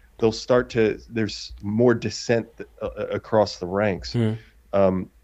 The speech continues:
Speaker 1: so, so being that more flexible person that's,
Speaker 2: Hmm.
Speaker 1: that's like, "I will consider other perspectives," is, I think, in terms of the social media age
Speaker 2: Hmm.
Speaker 1: of, of trying to go viral and whatnot, I don't think that it's, I mean, you tell me your opinion, but I
Speaker 2: Hmm.
Speaker 1: don't think it's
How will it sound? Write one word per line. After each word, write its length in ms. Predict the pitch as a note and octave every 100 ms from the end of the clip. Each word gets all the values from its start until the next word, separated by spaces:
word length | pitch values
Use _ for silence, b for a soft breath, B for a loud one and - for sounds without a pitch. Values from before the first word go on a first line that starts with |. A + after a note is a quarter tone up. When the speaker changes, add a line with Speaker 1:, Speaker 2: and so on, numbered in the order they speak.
| _ - - _
Speaker 1:
so, 340 | - A#2 A2+ A2+
so 200 | - A2
being 380 | F#2+ C3+ E3 B2
that 220 | G2 -
more 200 | G2+ G2+
flexible 640 | - - A#2 A#2 G2+ F#2+
person 540 | - A2 A#2+ - F#2+ A2+
that's, 260 | G#2+ G2
Speaker 2:
Hmm. 80 | G2 G2+ B -
Speaker 1:
that's 220 | G#2 -
like, 200 | G2+ F#2+
"I 120 | A2 B2+
will 140 | A#2+
consider 600 | - G#2 - B2 A2+ F#2
other 200 | G2 G2
perspectives," 720 | - F#2 - C3 C#3 G2 F#2 -
is, 280 | A2 G2+ - -
I 120 | C3+
think, 380 | - A2 G2 - b b b
in 100 | A2+
terms 340 | G2+ A#2+ A#2 G#2+
of 120 | F2+
the 100 | G2
social 360 | - A#2 - F2+
media 360 | G#2 A2+ F2+
age 300 | D#2 E2+ E2+ A2+
Speaker 2:
Hmm. 80 |
Speaker 1:
of, 240 | G2+ F2 -
of 160 | F#2+ -
trying 400 | - A2 G#2+ F#2+
to 60 |
go 180 | F2+ F2+
viral 480 | E2+ F#2 G#2 F#2+ F2
and 80 | F2
whatnot, 340 | - F2 E2+
I 60 | F#2+
don't 200 | B2 B2+
think 220 | A2+ G#2+
that 160 | F#2+ F2+
it's, 240 | E2+ - - b b b
I 40 | G#2
mean, 100 | G#2+
you 120 | A#2+
tell 200 | - G#2
me 80 | F#2+
your 200 | G#2+ C3
opinion, 400 | - F#2+ F#2 F2
but 120 | E2+
I 100 | G#2+
Speaker 2:
Hmm. 60 | A2+
Speaker 1:
don't 140 | G#2
think 220 | - F#2+ F#2
it's 200 | -